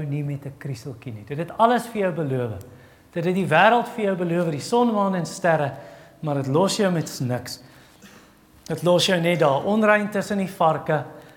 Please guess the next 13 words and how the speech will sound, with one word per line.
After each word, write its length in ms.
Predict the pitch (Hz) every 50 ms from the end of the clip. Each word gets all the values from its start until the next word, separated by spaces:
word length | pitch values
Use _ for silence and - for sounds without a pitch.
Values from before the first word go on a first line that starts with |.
| - - -
Uh, 340 | 143 139 139 139 147 -
en 100 | 165 156
as 120 | 156 156 -
jy 100 | 160 160
onrein 520 | - 202 214 220 202 202 214 226 240 220
is, 300 | 180 160 156 - - - - - - - - - - -
sê 220 | - - 196 196 208
Openbaring 600 | 202 - - 202 180 175 170 175 175 180 196 196
eenentwintig 480 | 185 175 170 170 - 175 160 151 -
vers 260 | - 175 160 143 -
sewenentwintig, 720 | - 165 160 143 151 143 139 - 147 139 135 135 - -
"Onrein 500 | - - 180 185 175 170 160 165 170 170
is, 240 | 165 160 139 - -